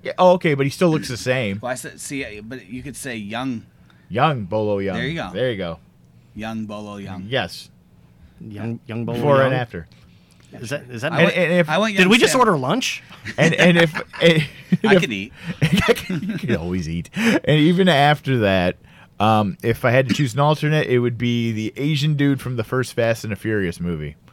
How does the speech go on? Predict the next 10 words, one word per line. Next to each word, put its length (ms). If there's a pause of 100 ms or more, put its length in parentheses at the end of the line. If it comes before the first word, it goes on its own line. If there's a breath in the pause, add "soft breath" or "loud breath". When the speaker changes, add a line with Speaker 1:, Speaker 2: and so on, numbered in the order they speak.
(380 soft breath)
Speaker 1:
The 80
one 180
that 200
was 200
Dom's 540
Speaker 2:
That 180
Speaker 1:
rival. 360
Speaker 2:
was 80
thirty 500
fucking 680